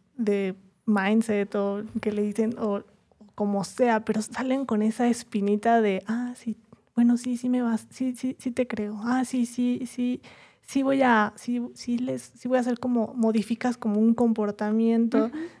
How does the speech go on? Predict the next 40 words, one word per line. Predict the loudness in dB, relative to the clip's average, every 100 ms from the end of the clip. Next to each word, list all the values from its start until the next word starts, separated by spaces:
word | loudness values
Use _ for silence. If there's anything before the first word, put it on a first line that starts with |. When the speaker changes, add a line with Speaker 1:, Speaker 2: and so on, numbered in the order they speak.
| 0
Speaker 1:
de | 0
que | 2
ellos | 4 2
decían, | 2 -4 -4 -2
'Ah, | -2
yo | 2 4
lo | 6
hago | 4 2
así | -2 0 2 2 0 -2
y |
así | -4 -4
siempre | -6 0 2 4
va | 2
a | 2
ser'". | 2 0 0
Y |
cuando | 0 2 2 2
les | 0
empiezas | 0 2 2 2
a |
enseñar | 0 0 2
otra | 2 0 -4
forma | -4 0 0 2 0
de, | 0 -2 -4
de | 0 0
resolverlo, | 0 -2 2 4 2 4 4
es | 2 2
cuando, | 2 2 2 -2 -8 -18 -20 _ _ -4
"Ay, | -2 0 -4 -10 -2
ay, | 0 2
bueno, | 2 2 2 0 -2
eh, | 0 2 0 -2 -4
eso, | -6 0 2 4 2 -2 -8
bueno, | -4 0 0
pues, | 2 2 2
como | 0 2
que | 4
ya | 8 8 6 4
cambia", | 2 4 6 4 2
¿no? | 2 2 2